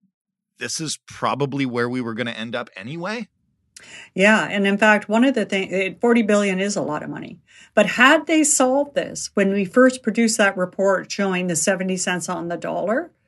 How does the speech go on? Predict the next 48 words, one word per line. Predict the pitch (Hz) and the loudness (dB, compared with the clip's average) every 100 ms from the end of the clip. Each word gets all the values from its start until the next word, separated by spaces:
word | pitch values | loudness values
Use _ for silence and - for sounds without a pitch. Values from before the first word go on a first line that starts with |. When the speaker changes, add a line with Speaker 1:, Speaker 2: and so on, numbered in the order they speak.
| _ _ _ _ - | _ _ _ _ 2
Speaker 2:
it | 240 | 6
would | 254 | 6
have | 269 | 6
been | 247 220 | 4 2
hundreds | 233 226 220 | 2 2 2
of | 202 | 0
millions | 175 170 156 | -2 -2 -2
of | 165 | -4
dollars | - 127 127 151 - | -4 -6 -6 -8 -8
to | |
solve. | 151 - - - _ _ _ _ _ _ - - | -8 -8 -8 -12 _ _ _ _ _ _ -20 -2
And | 190 208 214 202 190 185 | 4 6 6 4 0 -4
it | - 220 202 | 0 0 2
would | 214 | 4
have, | 214 208 185 - | 4 2 0 -6
uh, | 185 185 180 | -2 2 2
there | 175 214 | 4 4
would | 214 | 4
have | 214 | 4
been | 220 | 4
no | 214 233 | 4 2
compensation | 220 208 208 185 185 175 180 | 0 -2 0 -2 -2 -2 -4
paid | 156 151 139 | -6 -6 -6
because | 160 180 202 | -6 -2 0
there | 190 | 2
would | 180 190 | 2 0
have | 180 | 0
been | 185 175 | 0 0
no | 170 | 0
victims, | 156 160 - 143 - - - - | -2 -4 -6 -14 -14 -16 -12 0
meaning | 208 208 190 | 2 4 2
children's | 185 - 240 220 196 | 0 2 2 2 0
childhoods | - 208 190 185 190 165 180 | -2 0 0 0 0 -2 -2
and | 170 | -4
indeed | 165 165 185 | -2 -2 -2
their | 175 165 | 0 -2
lives | 156 147 151 - | -2 -2 -4 -6
could | - | -10
have | - | -10
been | - 135 | -10 -8
saved. | - - - - _ _ _ - - - - - | -8 -10 -14 -20 _ _ _ -20 -20 -20 -20 -16
It, | - 196 - 196 | -4 -2 0 4
this | 311 370 | 6 6
is | 349 262 | 4 6
really | 247 262 254 240 | 8 8 6 4
a | 170 | 0
story | 170 - 196 202 196 160 143 - | -4 -2 0 0 0 0 -4 -6
about | 175 190 185 - | -4 2 0 0